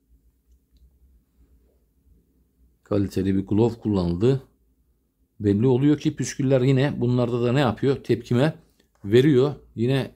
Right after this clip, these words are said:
kapatıyorum. Evet dostlar, hakikaten mükemmel. Evet, bu videoyu da dostlar bu şekilde sonlandırmış olalım. Umarım faydalı olmuştur.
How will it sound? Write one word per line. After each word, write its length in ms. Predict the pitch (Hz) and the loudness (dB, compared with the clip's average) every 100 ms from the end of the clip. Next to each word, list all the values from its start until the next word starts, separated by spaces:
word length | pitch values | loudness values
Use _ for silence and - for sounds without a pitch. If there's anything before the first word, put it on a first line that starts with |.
| - | -6
kapatıyorum. 680 | 113 123 - 196 143 131 - - - _ _ _ _ _ _ _ _ _ _ | -4 -2 2 2 2 -2 -14 -20 -20 _ _ _ _ _ _ _ _ _ _
Evet 220 | 117 110 | -6 -4
dostlar, 360 | 127 - 127 110 | -4 -4 -4 -4
hakikaten 640 | 113 117 123 113 143 139 - - - | -4 -4 -2 -2 -2 -4 -10 -20 -8
mükemmel. 600 | 123 113 123 120 104 - _ _ _ _ _ _ _ _ _ - _ _ _ _ _ _ _ _ _ _ _ - - _ _ _ _ _ _ _ | -8 -2 0 0 -2 -6 _ _ _ _ _ _ _ _ _ -20 _ _ _ _ _ _ _ _ _ _ _ -20 -20 _ _ _ _ _ _ _
Evet, 460 | 233 240 - - - _ _ - _ _ | 6 6 4 -6 -8 _ _ -20 _ _
bu 180 | 240 240 | -2 0
videoyu 300 | 208 185 175 | 8 8 8
da 260 | 226 180 135 | 6 4 2
dostlar 460 | 175 - 214 117 | 0 2 0 -2
bu 80 | 220 | -4
şekilde 640 | - 175 175 160 175 135 | 0 2 2 4 4 2
sonlandırmış 600 | 98 175 175 175 185 185 | 0 0 2 2 2 0
olalım. 380 | 175 175 196 196 - _ - | 4 6 4 2 -6 _ 0
Umarım 420 | 202 254 247 208 | 4 6 6 4
faydalı 380 | 190 190 196 202 | 4 4 6 4
olmuştur. 440 | 202 202 - 226 | 4 0 0 -2